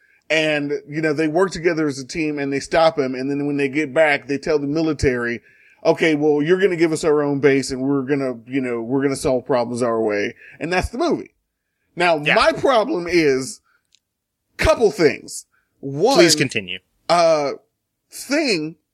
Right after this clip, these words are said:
Speaker 1: they have, they have the military using Thing as a weapon, and he's out there murdering people, and I feel like that's a fairly dark concept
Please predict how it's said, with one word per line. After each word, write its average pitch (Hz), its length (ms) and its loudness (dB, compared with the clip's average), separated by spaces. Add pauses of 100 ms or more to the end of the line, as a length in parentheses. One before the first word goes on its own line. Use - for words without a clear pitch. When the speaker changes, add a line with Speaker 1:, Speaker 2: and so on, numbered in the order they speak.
(480)
Speaker 1:
they 196 320 -2
have, 233 560 -4
they 196 160 2
have 247 220 -4
the 240 80 -6
military 185 760 -4
using 160 400 -6
Thing 147 560 -4
as 143 340 0
a 135 100 -2
weapon, 131 600 0 (480)
and 160 360 0
he's 190 260 -2
out 202 240 2
there 185 160 0
murdering 170 500 0
people, 156 380 -2
and 151 160 -8
I 151 40 0
feel 294 280 0
like 240 160 2
that's 196 200 0
a 170 80 -8
fairly 269 600 -4
dark 196 400 0
concept 156 720 0